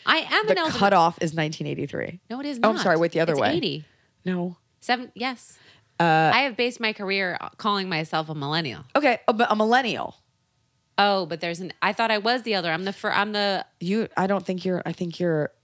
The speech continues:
Speaker 2: I think you're
Speaker 1: We're gonna have to get
Speaker 2: right
Speaker 1: to the
Speaker 2: behind.
Speaker 1: bottom
Speaker 2: We
Speaker 1: of
Speaker 2: can't, well,
Speaker 1: this.
Speaker 2: you know what? For intents and purposes, we'll just, 'cause you would have been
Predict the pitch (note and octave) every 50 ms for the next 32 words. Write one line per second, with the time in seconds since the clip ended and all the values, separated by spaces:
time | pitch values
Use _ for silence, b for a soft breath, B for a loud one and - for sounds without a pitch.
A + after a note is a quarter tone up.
0 | _ _ _ _ D#3+ D#3+ - F3 D#3+ - - D#3 C#3+ C#3 C#3+ - - F3+ F#3 F#3+
1 | G#3+ A3+ A3+ A3 - G3 F3 D#3 D3 D3+ E3 E3 D#3+ E3+ E3+ E3+ E3+ E3 D#3 B
2 | B - G#3+ G#3 A3 A3+ - E3 D4 D4 - C#4+ D4 D4 C#4+ D4 D4 C#4+ - -
3 | A#3+ A3+ A3+ G#3 A3+ A3 A3+ A3+ A3+ G3+ F#3+ F3+ E3+ E3+ D3+ E3+ D3+ D#3+ D#3+ D#3
4 | E3+ F3+ E3 F3+ E3+ - - - - - G#3+ F#3+ F#3+ A3 G#3+ A3 G#3+ G#3+ F3 G3
5 | G3 F#3+ F#3+ F#3 F#3